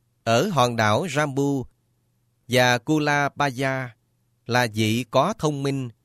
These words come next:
và rành rẽ về luật, và trưởng lão Tissa là vị có thông minh,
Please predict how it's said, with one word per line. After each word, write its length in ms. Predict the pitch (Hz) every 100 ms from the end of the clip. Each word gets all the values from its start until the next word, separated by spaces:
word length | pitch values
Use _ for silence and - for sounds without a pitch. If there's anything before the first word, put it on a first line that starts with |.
| _ _ _ _
và 300 | 113 123 123
rành 220 | 120 123
rẽ 320 | 113 107 127 214
về 180 | 120 110
luật, 220 | 110 107 - _ _ _ _ -
và 280 | 120 120 113
trưởng 280 | 117 127
lão 240 | 165 110 143
Tissa 640 | - - - 135 131 120 - _ _ _ _
là 220 | 113 123 110
vị 320 | 110 107 120 -
có 240 | 135 196 -
thông 240 | 147 135
minh, 260 | 135 135